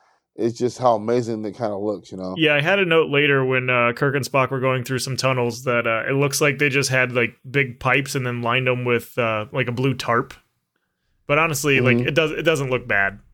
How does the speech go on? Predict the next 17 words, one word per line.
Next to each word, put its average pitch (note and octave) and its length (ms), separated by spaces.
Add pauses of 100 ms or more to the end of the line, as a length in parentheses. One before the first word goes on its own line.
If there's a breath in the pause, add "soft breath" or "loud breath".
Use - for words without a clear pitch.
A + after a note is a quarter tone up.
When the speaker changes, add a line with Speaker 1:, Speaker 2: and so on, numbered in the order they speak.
Speaker 2:
Like B2 240
the, C#3+ 220
like C#3 320
you - 80
Speaker 1:
Yeah. A#2+ 60
Speaker 2:
said, B2+ 220
the, B2 140
the B2+ 140
rest B2+ 200
of C3+ 80
the A#2+ 60
cave B2 220
looks A2 200
really A2+ 220
good. G2+ 300
So G2+ 260 (640)
Speaker 1:
Yeah. A2 340